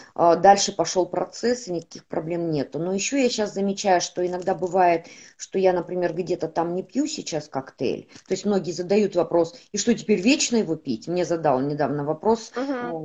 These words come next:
Speaker 1: э, э, мой консультант, который в марафоне. Я говорю, дело не в том, что вечно или не вечно, дело в том, что насколько ты хочешь.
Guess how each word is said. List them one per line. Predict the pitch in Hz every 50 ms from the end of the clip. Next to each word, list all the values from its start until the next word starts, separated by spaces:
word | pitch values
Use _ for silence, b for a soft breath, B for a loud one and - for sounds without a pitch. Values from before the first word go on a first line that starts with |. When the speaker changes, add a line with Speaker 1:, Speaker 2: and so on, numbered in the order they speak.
| 156 156 _ _ _ -
Speaker 1:
э, | 131
э, | 131 98
мой | 120 139 139 185 202 196 185
консультант, | - 185 180 180 - 208 196 202 208 208 214 220 214
который | - - - 185 175 165 165
в | 160
марафоне. | 170 170 165 175 180 - - 170 165 156 139 139 123 110 110 b b b b b b
Я | - 190 196
говорю, | 196 175 196 185 196 196 190 175 160 156 - _ _ _
дело | - 175 160 240 254 247
не | 247 233 226
в | 226
том, | - 262 277
что | 269 - - 233
вечно | 202 175 190 254 277 269 - - 240
или | 233 226 208
не | 214 208 208 202
вечно, | 165 185 185 170 165 - - - - 123
дело | 143 151 190 190 190
в | 190 -
том, | - 226 226
что | - - - 185
насколько | 190 180 - - 226 220 220 196
ты | 196 - 196
хочешь. | - - - - 156 - - - - - - - -